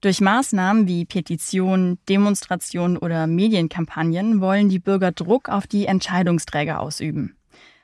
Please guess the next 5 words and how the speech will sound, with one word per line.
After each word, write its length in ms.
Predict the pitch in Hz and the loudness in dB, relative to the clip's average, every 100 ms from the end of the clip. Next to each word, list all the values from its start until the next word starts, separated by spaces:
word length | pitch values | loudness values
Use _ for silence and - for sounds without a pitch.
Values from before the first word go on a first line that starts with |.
| _ | _
Bürgerinitiativen 1040 | 208 262 254 180 180 - 170 - 180 214 240 | 2 4 4 2 0 -2 -6 -4 0 2 4
sind 240 | 202 196 | 2 0
oft 300 | 196 202 - | -2 -4 -4
basisdemokratisch 1080 | - 180 202 196 - 185 180 - 165 170 - | -2 2 2 0 0 0 0 0 -4 -4 -4
organisiert. 800 | 160 165 170 160 160 120 - | -2 2 2 0 -4 -4 -8